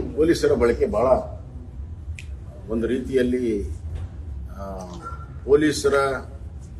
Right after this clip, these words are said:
ದಬ್ಬಾಳಿಕೆಯಿಂದನೇ ಎಲ್ಲವನ್ನೂ ನಾನು ದಮನ ಮಾಡ್ತೀನಿ ಅನ್ನುವಂಥ ರೀತಿ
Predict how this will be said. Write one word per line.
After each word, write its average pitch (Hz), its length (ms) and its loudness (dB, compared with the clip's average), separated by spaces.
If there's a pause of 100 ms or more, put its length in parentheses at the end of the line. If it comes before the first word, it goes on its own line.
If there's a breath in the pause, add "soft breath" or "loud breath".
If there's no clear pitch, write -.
ದಬ್ಬಾಳಿಕೆಯಿಂದನೇ 135 800 4
ಎಲ್ಲವನ್ನೂ 123 580 4
ನಾನು 113 320 2 (760)
ದಮನ 127 220 4
ಮಾಡ್ತೀನಿ 120 500 4
ಅನ್ನುವಂಥ 107 480 -2
ರೀತಿ 98 440 -4